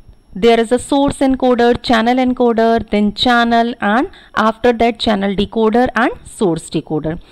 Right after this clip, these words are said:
This source or symbol encoder, this takes a set of symbols from the input data. Input data is what? F X Y. And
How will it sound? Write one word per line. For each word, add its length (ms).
This 340
source 600
or 180
symbol 680
encoder, 800
this 360
takes 460
a 100
set 400
of 100
symbols 600
from 320
the 120
input 440
data. 260
Input 320
data 220
is 140
what? 260
F 160
X 240
Y. 200
And 220